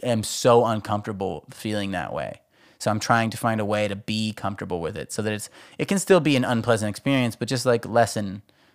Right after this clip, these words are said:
the, like, just take the edge off a little bit. So I don't know if anybody else thinks about that. Also, just so that I don't, like,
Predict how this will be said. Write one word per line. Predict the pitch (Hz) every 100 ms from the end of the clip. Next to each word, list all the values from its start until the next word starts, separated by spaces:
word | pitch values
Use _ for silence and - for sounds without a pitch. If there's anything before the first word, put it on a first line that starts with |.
| _
the, | 104 104 104
like, | 101 -
just | 123
take | - 117
the | 90
edge | 104
off | 95 101
a |
little | 95 92
bit. | 90 78 - - - _ - _ _ _ _ _ _ _ _ _ _ _ _
So | - 101 101 107 _ _ _ _
I |
don't | 101
know | 101
if |
anybody | 101 104 104
else | 104 -
thinks | 104 107
about | 107 117
that. | 113 113 _ _ _ _ _ _ _ _ _ _ _ _ _ _ _ _ _ _ _ _ _ _ _ _ _ -
Also, | 123 - 120 113 107 101 _ _ _ _
just | - 101
so | 107
that | 107
I |
don't, | 107 98
like, | 92 98